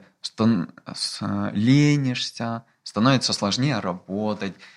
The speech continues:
и сложно пробить этот потолок. Нужны действительно какие-то амбиции, цели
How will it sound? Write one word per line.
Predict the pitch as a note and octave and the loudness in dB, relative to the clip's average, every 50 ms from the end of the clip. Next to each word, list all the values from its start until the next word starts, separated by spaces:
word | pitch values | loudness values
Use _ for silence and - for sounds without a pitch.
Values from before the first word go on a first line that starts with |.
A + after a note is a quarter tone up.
| _ _ _ | _ _ _
и | - A#2+ A#2+ B2 A#2+ A2 G2 | -2 0 2 2 2 0 -2
сложно | - - A2+ B2+ C3 A#2 A#2 G#2 F2+ | -2 2 4 4 4 6 4 2 0
пробить | - G#2 F#2 F#2 G#2+ G2 - | 2 0 0 2 0 0 0
этот | F#2 - - F2 - _ | -2 -2 -2 -6 -4 _
потолок. | F#2 - - G#2 C3 E3+ G3 G3+ - - - - _ _ | -6 -2 0 2 4 4 4 2 0 -8 -20 -20 _ _
Нужны | G#2+ G2+ F#2 A2 A#2+ B2+ | -2 2 4 4 4 4
действительно | A2 G2+ - - G#2+ F#2+ - G2 F#2+ F2+ | 4 2 0 0 0 0 2 2 2 2
какие-то | F2 - F2+ - - G2 F#2 - - F2+ | 0 -2 -4 -2 -2 -2 0 2 2 0
амбиции, | F2+ F2+ F2+ F2 - F#3 - - - D3 C3+ B2 | 2 0 0 -2 -4 -6 -6 -2 2 2 2 2
цели | A2+ - - - A#2 A#2+ C3+ C#3+ C#3 C#3 C3+ B2+ | 2 0 0 2 4 4 4 4 4 2 2 0